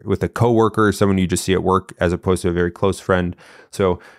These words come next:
that's one of the things, and I think in formation, in religious formation, in our sort of seminary formation, that we're taught, uh, at least in some way, that to have appropriate boundaries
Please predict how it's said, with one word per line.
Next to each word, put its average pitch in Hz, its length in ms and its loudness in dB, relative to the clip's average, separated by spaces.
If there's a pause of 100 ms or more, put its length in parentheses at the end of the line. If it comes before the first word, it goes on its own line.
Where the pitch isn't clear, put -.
(120)
that's 143 280 0
one 147 140 2
of 135 80 2
the 107 60 0
things, 113 280 0
and 101 180 -2
I 90 160 -2
think 104 160 -2
in 95 120 -2
formation, 92 760 -2
in 87 320 0
religious 92 400 2
formation, 95 480 0
in 85 160 0
our 85 160 0
sort - 160 -4
of 85 80 -6
seminary 90 420 2
formation, 87 460 -2
that 87 100 0
we're 85 120 0
taught, - 460 -2
uh, - 60 -10
at 82 340 -4
least - 420 -6
in 90 120 -4
some 90 260 -2
way, 85 200 0
that - 260 -2
to 87 100 -2
have 90 200 0
appropriate 90 500 -2
boundaries 90 640 0